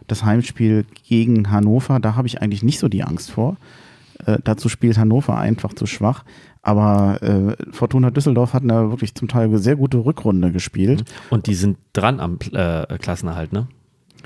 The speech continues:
Speaker 1: Ja, aber sowas von. Also
Speaker 2: Ja.
Speaker 1: die, die großen Sorgen haben im Moment andere. Also Hanno-,
Speaker 2: Ja, aber,
Speaker 1: Hannover zum
Speaker 2: ja, aber
Speaker 1: Beispiel.
Speaker 2: Fortuna hat jetzt halt, finde ich, so dieses, diese Mentalität, so Leute, noch zwei, drei Schritte, da haben wir's gepackt, weißt du, die sind, also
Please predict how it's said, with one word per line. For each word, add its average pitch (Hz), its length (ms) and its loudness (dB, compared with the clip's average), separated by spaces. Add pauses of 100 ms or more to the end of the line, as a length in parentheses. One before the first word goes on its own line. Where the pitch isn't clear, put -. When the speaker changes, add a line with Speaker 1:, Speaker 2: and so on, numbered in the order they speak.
(640)
Speaker 1:
Ja, 110 220 2
aber 98 140 0
sowas 123 280 2
von. 85 360 -2
Also 95 200 0
Speaker 2:
Ja. 101 40 2
Speaker 1:
die, 101 280 0
die - 100 -10
großen 117 340 -2
Sorgen 143 260 2
haben 143 140 2
im 127 60 4
Moment 120 260 2
andere. 95 480 2
Also 95 300 -4 (120)
Hanno-, 101 200 2
Speaker 2:
Ja, - 120 0
aber, 147 120 -2
Speaker 1:
Hannover 123 400 0
zum 120 100 -2
Speaker 2:
ja, 131 60 2
aber 117 100 0
Speaker 1:
Beispiel. 110 120 0
Speaker 2:
Fortuna 139 340 0
hat 139 80 -4
jetzt 131 160 -4
halt, 131 180 -4 (100)
finde 156 220 -4
ich, 127 60 -6
so 120 80 -4
dieses, 113 360 -4
diese 104 260 -4
Mentalität, 117 680 -4
so 127 140 2
Leute, 101 300 2
noch 107 280 -2 (180)
zwei, 113 260 0
drei 123 180 2
Schritte, 151 400 -2
da 104 180 2
haben 120 140 0
wir's 123 120 -4
gepackt, 127 420 -6
weißt 104 240 -4
du, 147 60 -4
die 107 140 -6
sind, 127 420 -6
also 113 320 -2